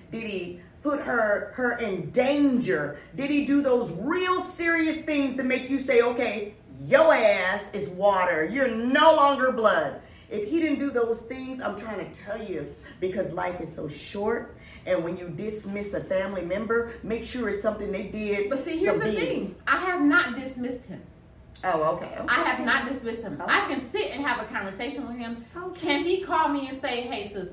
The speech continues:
Speaker 2: I need, I need this"? Yeah, no. Um,
Speaker 1: But
Speaker 2: but
Speaker 1: no,
Speaker 2: can I
Speaker 1: what that mean? What does that mean? You, yes, but no. You,
Speaker 2: It means,
Speaker 1: you
Speaker 2: yeah,
Speaker 1: can
Speaker 2: no.
Speaker 1: ask, "I need it," but you
Speaker 2: Yeah.
Speaker 1: won't give it to him.
Speaker 2: Yeah, I'm, it's, it's not coming from me because,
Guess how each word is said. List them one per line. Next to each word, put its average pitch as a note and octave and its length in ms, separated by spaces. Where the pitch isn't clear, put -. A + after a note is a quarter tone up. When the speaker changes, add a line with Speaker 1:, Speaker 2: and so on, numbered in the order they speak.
Speaker 2:
I G3+ 220
need, G3 460
I G#3 200
need G3+ 240
this"? - 280
Yeah, E3+ 260
no. D#3+ 400
Um, G#3+ 680
Speaker 1:
But C#4+ 260
Speaker 2:
but - 60
Speaker 1:
no, - 60
Speaker 2:
can D4+ 80
I C#4 120
Speaker 1:
what A#3+ 100
that B3 180
mean? G#3+ 280
What A#3+ 120
does A#3+ 180
that A3 180
mean? G3 340
You, A3 120
yes, A3 440
but F#3 220
no. A3 400
You, F#3+ 160
Speaker 2:
It C4+ 160
means, C4 560
Speaker 1:
you B3+ 160
Speaker 2:
yeah, C#4+ 120
Speaker 1:
can - 80
Speaker 2:
no. - 60
Speaker 1:
ask, D#4 400
"I A#3+ 200
need A#3 260
it," G3+ 160
but G#3 160
you B3 80
Speaker 2:
Yeah. A#3 160
Speaker 1:
won't G#3 120
give A#3+ 100
it - 100
to F#3 100
him. C#3+ 140
Speaker 2:
Yeah, G#3+ 380
I'm, A#3 180
it's, A#3+ 320
it's B3 180
not C#4 240
coming B3+ 280
from A3+ 160
me F3+ 140
because, F3 500